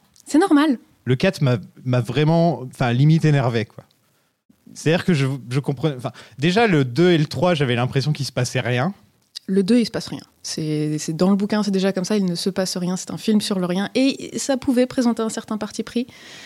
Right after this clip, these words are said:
Speaker 1: qui a été modérément réussi, mais, euh, non, à partir, euh, une fois que le deux est terminé, c'est la débandade.
Speaker 2: Ouais, c'est, euh, c'est, c'est du grand n'importe quoi, en fait. Euh,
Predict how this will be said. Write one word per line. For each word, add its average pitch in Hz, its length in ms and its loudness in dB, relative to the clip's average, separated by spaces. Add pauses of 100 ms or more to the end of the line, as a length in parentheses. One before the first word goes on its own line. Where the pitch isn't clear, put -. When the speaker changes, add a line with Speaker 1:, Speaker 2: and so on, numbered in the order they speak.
(460)
Speaker 1:
qui 214 80 -2
a - 20 2
été 214 160 2
modérément 220 460 4
réussi, 240 760 4 (120)
mais, 202 640 2
euh, 185 260 4
non, 185 220 2
à 165 100 -4
partir, 170 440 -6
euh, - 200 -6 (100)
une 170 160 -6
fois 180 140 -6
que - 100 -6
le 180 60 0
deux 175 100 -4
est 165 100 -4
terminé, 170 360 -6
c'est - 240 -10 (680)
la 185 100 0
débandade. 160 440 -2 (360)
Speaker 2:
Ouais, 165 220 4
c'est, 113 200 -2
euh, 120 160 2
c'est, 117 200 -2
c'est - 340 -6
du 113 120 -8
grand 147 180 2
n'importe 151 400 2
quoi, 165 160 0
en 156 100 2
fait. 131 340 -2
Euh, 107 180 2